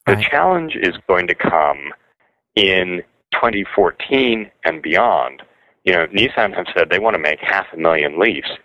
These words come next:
Speaker 1: for twenty twelve,
Speaker 2: Yeah.
Speaker 1: um, or
Speaker 2: Yeah.
Speaker 1: the twenty thirteen.
Speaker 2: Thirteen,
Speaker 1: But, you know,
Speaker 2: twenty thirteen, yeah.
Speaker 1: twenty thirteen. That's a lot. Um, and I think the question becomes, yes,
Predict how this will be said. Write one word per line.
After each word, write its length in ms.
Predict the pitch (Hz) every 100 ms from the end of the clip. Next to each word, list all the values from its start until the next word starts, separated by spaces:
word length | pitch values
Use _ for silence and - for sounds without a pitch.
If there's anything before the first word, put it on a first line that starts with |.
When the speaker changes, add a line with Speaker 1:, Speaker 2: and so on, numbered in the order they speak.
| _ _
Speaker 1:
for 100 | 87
twenty 320 | - 87 67 -
twelve, 460 | - 113 69 58 - _ _ _ _ -
Speaker 2:
Yeah. 380 | 73 71 69 67
Speaker 1:
um, 240 | 67 64 _ _ 90
or 120 | 85
Speaker 2:
Yeah. 60 |
Speaker 1:
the 80 | 98
twenty 340 | - 98 87 80
thirteen. 640 | - 76 - 92 80 69
Speaker 2:
Thirteen, 420 | 226 - 214 156
Speaker 1:
But, 80 | 127
you 60 | 104
know, 40 |
Speaker 2:
twenty 80 | 87 -
thirteen, 500 | 156 - 98 120 139
yeah. 160 | 120 - _ _ 147 131
Speaker 1:
twenty 300 | 113 101 101
thirteen. 320 | 98 - 98 - - -
That's 200 | 170 -
a 40 |
lot. 320 | 156 120 64 - _ _ _
Um, 440 | 104 95 90 90 87 _ 104
and 160 | 98
I 80 | 98
think 300 | - 139 -
the 80 | -
question 560 | - 139 - - 113
becomes, 720 | 90 85 - 82 76 71 71 73 - _ _ _ _ _
yes, 340 | 98 98 104